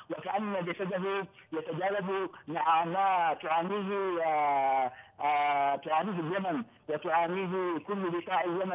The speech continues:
التي تشظت بفعل الانقلاب وبفعل، آه، من فعلًا، آه،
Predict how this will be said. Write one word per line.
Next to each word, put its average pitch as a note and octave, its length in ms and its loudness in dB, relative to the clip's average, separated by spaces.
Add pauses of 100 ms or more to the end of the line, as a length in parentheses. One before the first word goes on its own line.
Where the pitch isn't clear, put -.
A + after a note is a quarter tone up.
(160)
التي - 280 -4 (300)
تشظت F3 540 -4
بفعل E3+ 320 -4
الانقلاب E3+ 500 -2 (260)
وبفعل، E3+ 600 -2 (260)
آه، D#3+ 280 2
من F3 400 -4
فعلًا، F#3 500 -2
آه، D#3+ 420 2